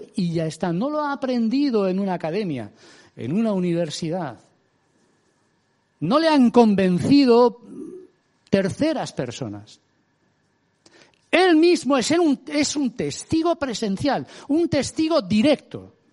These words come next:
Pero no alguien que estaba obsesionado con conocer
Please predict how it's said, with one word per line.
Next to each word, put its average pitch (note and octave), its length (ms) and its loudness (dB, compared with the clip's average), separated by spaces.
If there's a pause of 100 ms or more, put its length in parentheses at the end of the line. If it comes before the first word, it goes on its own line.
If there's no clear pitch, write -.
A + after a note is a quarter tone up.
(1900)
Pero F#3+ 200 4
no D#4 240 4
alguien C#4+ 440 2
que F3+ 600 -2
estaba C4 460 -4
obsesionado A#3 960 -2
con F3+ 540 -2 (120)
conocer C#4 880 0